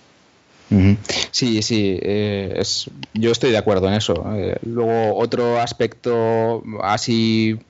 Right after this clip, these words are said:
va-, característico, pues, pues es esto, es-, ese, son esos rasgos, eh, de, de guapetes, eh,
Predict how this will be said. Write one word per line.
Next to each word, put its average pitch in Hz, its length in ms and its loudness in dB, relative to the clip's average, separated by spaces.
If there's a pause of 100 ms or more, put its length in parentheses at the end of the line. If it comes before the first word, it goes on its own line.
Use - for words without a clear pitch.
va-, 117 580 -2
característico, 120 880 0 (420)
pues, 95 640 0 (160)
pues - 200 -8
es 95 140 -2
esto, 92 220 0
es-, 92 160 2
ese, 104 320 0
son 101 200 -2
esos 104 260 0
rasgos, 101 640 0 (380)
eh, 101 500 2
de, 95 400 2
de 107 200 -4
guapetes, 120 720 0
eh, 92 720 0